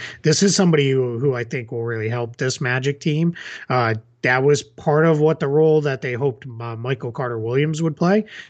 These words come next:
but now he's hurt. And it's just a little harder for a guy who's hurt to be, to be that voice, whether it be in practices or in the locker room and those kind of things, 'cause those guys aren't around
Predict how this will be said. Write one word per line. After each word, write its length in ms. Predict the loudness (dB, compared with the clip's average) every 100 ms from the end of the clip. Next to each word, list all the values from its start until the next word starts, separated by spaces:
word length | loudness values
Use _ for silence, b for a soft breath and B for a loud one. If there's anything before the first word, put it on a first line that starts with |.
| B
but 100 | -2
now 200 | 0 2
he's 200 | 0 -2
hurt. 480 | -2 0 0 -2 -6
And 100 | -6
it's 120 | -6 -6
just 180 | -6
a 40 | -2
little 220 | 0 0
harder 460 | 0 0 0 -2 -8 B B -8
for 180 | -6
a 60 | -4
guy 260 | -4 -4 -4
who's 240 | -4 -6
hurt 420 | 0 0 2 -2 -4
to 100 | -4
be, 260 | -6 -10 -10
to 100 | -8
be 160 | -8 -6
that 220 | -4 -4
voice, 440 | -2 0 0 -2 B B B -2
whether 220 | 0 0
it 100 | -2
be 120 | -6
in 120 | -6
practices 760 | -2 0 0 -4 -6 -6 -6 -6
or 100 | -6
in 120 | -4
the 80 | -4
locker 400 | -4 -4 -4 -4
room 120 | -4
and 80 | -4
those 180 | -4 -6
kind 280 | -8 -6 -4
of 80 | -4
things, 200 | -4 -2
'cause 180 | 0
those 200 | 2 2
guys 260 | 2 0 0
aren't 200 | 0 0
around 480 | 0 0 -2 -6